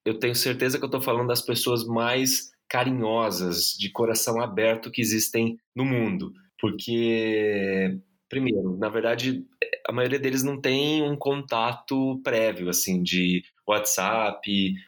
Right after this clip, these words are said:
ou coisas que eu posso dizer, "Ei, tô chegando." Então, basicamente, é um estranho que bate a porta, né? E em cinco minutos, na verdade, eles me colocam pra dentro, contam sobre a vida toda, sobre como eles começaram a produzir,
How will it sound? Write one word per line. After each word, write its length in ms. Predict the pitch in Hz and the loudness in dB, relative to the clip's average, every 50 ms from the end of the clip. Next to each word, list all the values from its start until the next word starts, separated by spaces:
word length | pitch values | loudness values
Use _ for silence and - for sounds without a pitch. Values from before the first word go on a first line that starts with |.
| - _ - | -20 _ -6
ou 540 | - - 107 107 107 107 107 107 104 104 104 | -2 0 0 2 0 0 0 -2 -4 -4 -4
coisas 380 | - 117 117 117 117 117 113 | -2 0 2 2 2 2 0
que 100 | - - | 0 -2
eu 80 | 117 - | -4 -2
posso 680 | - 113 113 113 - - - 117 113 113 113 113 110 110 | 0 0 2 2 0 0 0 0 0 0 2 0 0 0
dizer, 380 | 110 - 120 117 113 - 113 107 | 0 0 0 0 0 0 0 2
"Ei, 340 | 107 110 131 147 135 127 - | 2 2 2 2 0 0 -2
tô 80 | 135 | 0
chegando." 640 | 127 - - 170 - 120 110 104 98 90 87 85 - _ - - - - - - - | 0 0 0 0 0 0 0 0 2 0 -2 -4 -8 _ -8 -4 -4 -4 -4 -4 -4
Então, 420 | 110 104 - - 151 165 190 185 147 | -6 -4 -2 0 0 0 0 2 2
basicamente, 600 | 143 147 147 156 156 165 147 139 139 139 139 151 | 2 2 0 0 -2 -2 -2 -2 0 0 0 0
é 20 | |
um 60 | 151 | 0
estranho 460 | 147 - - - 123 120 127 143 170 | 0 -2 0 2 2 2 2 0 -2
que 100 | - - | -2 -4
bate 320 | 139 117 110 110 110 - 123 | -2 0 0 0 0 -2 -4
a 40 | - | -6
porta, 600 | - 135 127 131 156 185 180 - 233 160 - - _ _ _ _ _ - | -2 0 0 2 0 0 -2 -2 -4 -4 -4 -6 _ _ _ _ _ -2
né? 380 | 113 101 107 123 - - - - _ _ _ _ - | 2 2 4 4 2 0 -6 -14 _ _ _ _ -6
E 320 | - 131 131 131 131 131 135 | -2 0 2 2 2 2 2
em 60 | 131 | 0
cinco 320 | 131 - 165 170 170 202 | 0 0 0 0 2 2
minutos, 260 | 185 170 160 156 - - | 2 2 2 0 0 0
na 80 | 151 | 0
verdade, 320 | 135 143 131 127 117 113 123 | 2 2 2 2 2 2 2
eles 120 | 120 120 | 0 0
me 100 | 123 123 | 0 -2
colocam 400 | - 123 110 117 117 113 123 117 | 0 0 2 2 0 0 -2 -2
pra 140 | 120 113 110 | -2 0 -2
dentro, 500 | 107 98 95 98 107 120 123 - - - - | 0 0 0 0 2 0 0 -4 -8 -8 -2
contam 400 | - 117 117 135 139 135 117 104 | 0 0 0 0 0 -2 -4 -4
sobre 260 | - - 101 101 104 | -2 -2 0 2 2
a 60 | 101 92 | 2 2
vida 300 | 92 98 101 98 110 107 | 0 -2 0 0 0 -2
toda, 600 | - - - 110 107 104 101 95 98 101 101 101 - - - - - - | -2 -2 0 0 2 2 0 0 0 -2 -2 -2 -8 -12 -12 -14 -10 -6
sobre 640 | - - - 120 113 113 113 113 110 110 107 107 101 | -4 -2 0 0 -2 0 0 2 2 2 2 0 -2
como 200 | 104 135 127 120 | 0 -2 0 0
eles 160 | 110 101 98 | 0 0 -2
começaram 420 | - 110 104 98 - - 98 95 95 | -2 -2 0 0 2 2 2 0 0
a 60 | 95 | 0
produzir, 720 | 98 101 110 123 120 - - 107 107 107 104 104 101 - | -2 -2 -2 0 0 0 0 0 0 0 0 0 -2 -6